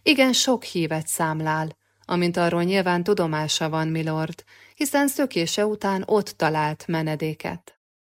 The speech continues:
„Ponthieu”, ismételte meg elgondolkodva a királyné. „Mit tanácsol, kedves Mortimer?” A mintegy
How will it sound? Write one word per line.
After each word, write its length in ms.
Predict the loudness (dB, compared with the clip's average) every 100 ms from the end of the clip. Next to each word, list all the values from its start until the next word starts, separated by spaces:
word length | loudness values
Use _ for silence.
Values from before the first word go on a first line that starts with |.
| _ _ _ _ _ _ _ _ _ _
„Ponthieu”, 720 | 4 4 2 -2 -2 -2 -4 -8 -14 _ _ -8
ismételte 680 | -2 -2 0 0 0 0 0
meg 200 | 0 2
elgondolkodva 1080 | 4 4 4 -2 0 0 0 -4 0 -2
a 80 | -2
királyné. 880 | -2 -2 0 -4 -6 -8 -8 -10 -14 _ _ _ _ _ _ _
„Mit 320 | -2 2 0
tanácsol, 580 | 4 4 4 0 0 0
kedves 400 | 2 0 0 0
Mortimer?” 760 | 0 -4 -4 -8 -8 -8 -12 -20 _ _ _ _ _ _ _ -20 -20 -20 _
A 160 | 2 4
mintegy 540 | 6 4 4 2 0